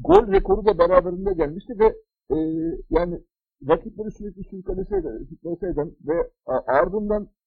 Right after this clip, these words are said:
daha keyif alan Fenerbahçeli taraftarların bir Fenerbahçe tutkusu var. O yüzden de mesela Aykut Kocaman'ın o beraberliği oynayan ya da bir sıfır üzerinden giden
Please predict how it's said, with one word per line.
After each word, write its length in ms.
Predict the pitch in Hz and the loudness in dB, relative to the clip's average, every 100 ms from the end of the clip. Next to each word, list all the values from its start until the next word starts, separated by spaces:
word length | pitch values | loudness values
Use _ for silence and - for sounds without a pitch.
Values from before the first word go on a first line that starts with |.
| _ - | _ 0
daha 260 | 147 208 - | 4 4 4
keyif 340 | 185 247 220 | -2 -2 0
alan 380 | 180 165 139 131 | 4 4 2 -2
Fenerbahçeli 540 | 139 143 143 135 139 | -2 0 0 -2 -6
taraftarların 680 | 147 131 127 143 147 165 170 | -4 -4 -2 0 2 2 0
bir 140 | 151 - _ _ _ | -2 -4 _ _ _
Fenerbahçe 640 | 135 170 214 170 139 143 135 | 2 6 6 4 2 -2 -6
tutkusu 400 | 135 - 123 120 | -10 -12 -12 -8
var. 100 | 90 - _ _ _ | -8 -10 _ _ _
O 140 | - | 0
yüzden 300 | 277 269 285 | 2 0 0
de 180 | 220 - - _ | 2 0 -4 _
mesela 360 | - 165 196 185 | -10 -4 0 2
Aykut 320 | - 190 208 | 2 0 -4
Kocaman'ın 500 | - 214 254 240 226 | -2 2 2 2 2
o 260 | 220 208 - _ _ _ | 2 0 -2 _ _ _
beraberliği 640 | 127 151 196 202 208 208 214 | 0 4 8 8 6 4 4
oynayan 380 | 208 185 180 | 4 4 0
ya 160 | 190 254 | -4 -2
da 140 | - | -2
bir 100 | - | -2
sıfır 300 | 240 214 208 | -4 -4 -8
üzerinden 520 | 190 165 180 190 202 180 | -6 0 0 0 -2 -4
giden 320 | 170 185 | -2 -4